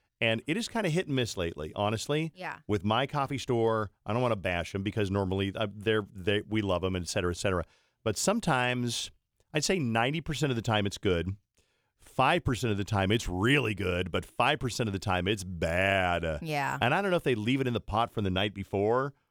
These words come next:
Speaker 2: I don't
Speaker 1: or
Speaker 2: think they're
Speaker 1: what.
Speaker 2: allowed to do that, so they would never admit to that. <laughs> You know what I mean?
Speaker 1: Something is off,
Speaker 2: Yeah.
Speaker 1: though. And then I had another cup, and so now my, my belly is like, "Oh." Uh, let's get to the Minnesota Goodbye and see, uh, what's going on.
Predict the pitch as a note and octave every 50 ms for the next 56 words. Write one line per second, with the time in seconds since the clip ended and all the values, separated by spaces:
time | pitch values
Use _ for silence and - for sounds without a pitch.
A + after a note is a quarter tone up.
0 | _ _ _ _ _ _ - G3 A3 A#3+ B3 A#3+ - G3 F#3 F3+ F3+ E3 E3 F3
1 | E3+ E3 E3 E3 E3 D#3+ E3 D3 D#3+ D#3+ D3+ D3 D3+ D3+ E3 D#3 D#3 D#3 D3+ D#3
2 | D3+ C#3 D3 C#3+ C#3+ C#3+ C3+ C#3+ - - E3 D3 C3 B2+ - - - - - C4+
3 | - - _ _ - G#3+ - - F#3+ E3+ E3 D#3 D#3 D3+ D3 D3 D3 F#3+ - E3+
4 | F3+ A3+ F#3 F#3 F3 D3 B2+ A#2 A#2 A2 F#2 F2+ - _ - G2 G2 G2+ G2 F#2
5 | F2+ - - - - G#2 F2 E2+ E2+ A2 A2+ B2+ A#2+ A#2 A2+ G#2 G#2+ G2+ G2+ -
6 | - G2 F2+ - F#2 E2+ - - G2 F2+ F2+ F#2 F#2 F#2 F2+ E2+ E2+ E2+ F2 F2
7 | D#2 F#2 F#2 F2 F2 E2+ E2+ E2+ F2+ E2+ D#2+ D#2 - D#2 D#2 D#2+ E2+ F#2+ G#2+ A2+
8 | A2+ A2 G#2 G2 F#2+ F2 F2 E2+ E2 D#2+ D#2 D2 C#2+ D2 - _ - _ _ _
9 | _ _ _ _ - - E3 E3 E3 D#3+ D#3+ D3+ D3+ D3 D3 C#3+ C#3+ C#3 C3 B2+
10 | C3+ C3+ - - D#3 - - D3+ C3+ A#2+ A#2+ A#2 G#2 - B2+ G#2 G2+ F#2+ E2 F#2+
11 | F#2 G2 A2 B2+ D3 D3 G#2+ F#2+ F#2 - - - - A#2+ A2+ G2+ F#2+ F2+ F2+ F2+
12 | F2+ E2 D2+ F2+ F2+ F2+ F2 - - F2+ F#2 F#2+ G2+ A2 A2 F#2+ E2+ D2